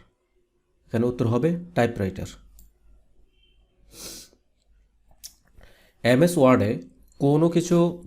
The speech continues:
কপি করতে হলে কিবোর্ডের, কিবোর্ডের, আহ, কমান্ড বাটন হচ্ছে গ, এখানে কন্ট্রোল প্লাস সি হবে।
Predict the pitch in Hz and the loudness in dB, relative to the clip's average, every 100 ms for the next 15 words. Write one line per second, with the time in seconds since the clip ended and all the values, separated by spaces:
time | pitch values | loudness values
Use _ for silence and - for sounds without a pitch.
0 | - 131 160 151 - 117 92 113 - - | -2 2 2 0 -2 -2 -2 -4 -8 2
1 | 160 185 117 127 143 139 151 160 180 - | 4 4 4 4 2 2 0 0 -4 -20
2 | _ _ _ _ _ _ _ _ _ _ | _ _ _ _ _ _ _ _ _ _
3 | _ _ _ 165 156 165 165 - - 107 | _ _ _ 2 4 6 6 4 -4 -4
4 | 127 120 139 147 127 127 120 113 - 104 | 0 2 2 2 0 -2 -4 -6 -4 -4
5 | - - _ _ _ _ _ 110 101 95 | -6 -12 _ _ _ _ _ -4 0 0
6 | 147 - - - 113 110 117 110 127 117 | -2 -12 -14 -6 -4 0 -2 0 -2 -2
7 | 104 104 92 92 117 | -2 -4 -4 -6 -8